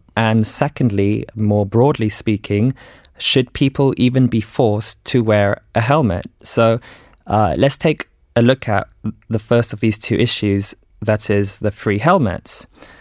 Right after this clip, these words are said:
So as you pointed out, uh, on September twenty-eighth, I E next month, wearing a bicycle helmet will become mandatory for anyone who cycles, no matter how small the distance.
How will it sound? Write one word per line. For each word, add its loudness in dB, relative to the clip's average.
So 0
as 2
you -2
pointed -2
out, -2
uh, -2
on -2
September -2
twenty-eighth, -2
I 0
E -2
next -6
month, -2
wearing 2
a -2
bicycle 0
helmet 0
will 0
become 0
mandatory 0
for -4
anyone 2
who 0
cycles, -2
no 2
matter 0
how 0
small 0
the -4
distance. -4